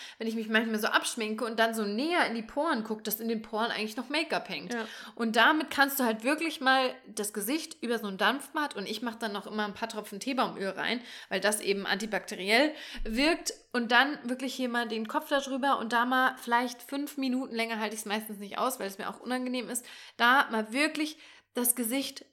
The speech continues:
Speaker 1: richtig schön voll dampfen lassen, dann öffnen sich die Poren und das danach mit Wasser nochmal abwaschen, mit einem sauberen Handtuch, auch ganz wichtig, nicht mit dem dreckigen Händehand-,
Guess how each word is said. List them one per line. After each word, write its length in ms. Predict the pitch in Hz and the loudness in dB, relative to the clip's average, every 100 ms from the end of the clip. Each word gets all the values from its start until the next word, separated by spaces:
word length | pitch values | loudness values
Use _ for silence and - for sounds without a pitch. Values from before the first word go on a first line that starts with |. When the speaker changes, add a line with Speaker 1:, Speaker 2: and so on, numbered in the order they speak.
| 220 | -8
Speaker 1:
richtig 500 | 247 294 - 285 - | -6 -4 -4 -6 -4
schön 500 | - 254 262 254 - _ _ _ | -2 0 0 -2 -8 _ _ _
voll 300 | - 277 285 | -6 2 2
dampfen 380 | - 277 - 214 | 4 2 2 -2
lassen, 240 | 202 220 | 0 0
dann 120 | 220 220 | -2 0
öffnen 320 | 262 294 262 | -2 0 -4
sich 120 | 254 | -4
die 120 | 254 | -6
Poren 420 | 220 262 294 311 311 - - | -4 2 2 2 -4 -12 -8
und 140 | 226 | -4
das 100 | 220 | -2
danach 440 | 220 208 208 226 311 - - - | 0 2 4 4 4 -2 -16 -4
mit 260 | 240 226 - - | -4 -4 -14 -12
Wasser 540 | 208 240 277 320 294 226 | 4 4 4 0 -2 -4
nochmal 260 | 208 202 | -6 -4
abwaschen, 680 | - - 294 285 285 285 262 | -2 -2 2 2 2 -4 -6
mit 140 | 196 - | -8 -8
einem 140 | 208 | -8
sauberen 560 | 196 226 277 285 262 233 | 0 2 4 0 -4 -6
Handtuch, 240 | 247 247 | -6 -4
auch 160 | 185 - | -6 -2
ganz 300 | 240 262 254 | -2 -2 -8
wichtig, 240 | 247 226 | -6 -6
nicht 160 | 240 254 | -6 -4
mit 80 | |
dem 120 | 220 196 | -6 -6
dreckigen 380 | 214 226 226 | -8 -6 -6
Händehand-, 480 | 185 247 269 165 - | -4 -4 -4 -6 -8